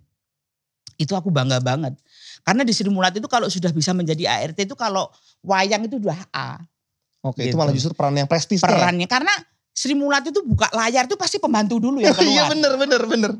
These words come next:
Speaker 2: Iya.
Speaker 1: Bukan orang lain, bukan apa,
Speaker 2: Iya.
Speaker 1: pembantu dulu, monolog.
Speaker 2: Mm-mm.
Speaker 1: Yang sekarang kan ada stand up comedy kan,
Speaker 2: Iya,
Speaker 1: sekarang
Speaker 2: betul.
Speaker 1: kan ada stand up, stand up comedy. Kalau dulu Sri Mulat itu namanya monolog.
Speaker 2: Mm-mm.
Speaker 1: Jadi ngobrol sendiri
Speaker 2: Jadi sebelum
Speaker 1: sampai
Speaker 2: dimulai itu ya?
Speaker 1: tiga puluh menit sendiri
Speaker 2: Sendiri,
Speaker 1: ngob-
Speaker 2: Mbak, tiga puluh menit, Mbak?
Speaker 1: Iya.
Speaker 2: Aus nggak?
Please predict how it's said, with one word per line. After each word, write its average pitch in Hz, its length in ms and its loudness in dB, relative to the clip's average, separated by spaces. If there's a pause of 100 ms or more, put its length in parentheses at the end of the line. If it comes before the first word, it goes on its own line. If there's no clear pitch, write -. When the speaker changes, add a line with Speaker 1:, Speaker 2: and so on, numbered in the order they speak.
Speaker 2:
Iya. 175 160 -2
Speaker 1:
Bukan 226 200 2
orang 208 300 0
lain, 233 360 0
bukan 202 180 -4
apa, 208 120 -4
Speaker 2:
Iya. 233 80 -8
Speaker 1:
pembantu 233 360 2
dulu, 220 400 -4
monolog. 240 640 -2
Speaker 2:
Mm-mm. 170 220 0
Speaker 1:
Yang 185 140 4
sekarang 196 200 0
kan 233 80 -4
ada 190 120 -6
stand 190 220 -4
up 196 100 -12
comedy 202 440 -4
kan, 196 140 0
Speaker 2:
Iya, 151 100 4
Speaker 1:
sekarang 190 160 4
Speaker 2:
betul. 226 120 4
Speaker 1:
kan 135 60 0 (140)
ada 175 180 -2
stand 160 260 -4
up, 156 140 -6
stand 170 300 -6
up 160 120 0
comedy. 156 320 -4
Kalau 190 220 0 (300)
dulu 208 180 0
Sri 269 160 -2
Mulat 247 160 2
itu 262 80 -8
namanya 269 260 0
monolog. 220 580 -2 (100)
Speaker 2:
Mm-mm. 143 260 -2 (180)
Speaker 1:
Jadi 151 200 -2
ngobrol 170 420 2
sendiri 160 300 0
Speaker 2:
Jadi - 80 2
sebelum 147 240 4
Speaker 1:
sampai 143 160 2
Speaker 2:
dimulai 151 360 4
itu 170 120 4
ya? - 80 4
Speaker 1:
tiga 139 80 6
puluh 190 160 4
menit 180 360 0 (100)
sendiri 185 340 2
Speaker 2:
Sendiri, 220 200 6
Speaker 1:
ngob- 285 120 4
Speaker 2:
Mbak, - 100 0
tiga 226 160 0
puluh 262 160 -4
menit, 294 160 2
Mbak? 440 140 4
Speaker 1:
Iya. 403 260 2 (380)
Speaker 2:
Aus 277 200 4
nggak? 180 200 2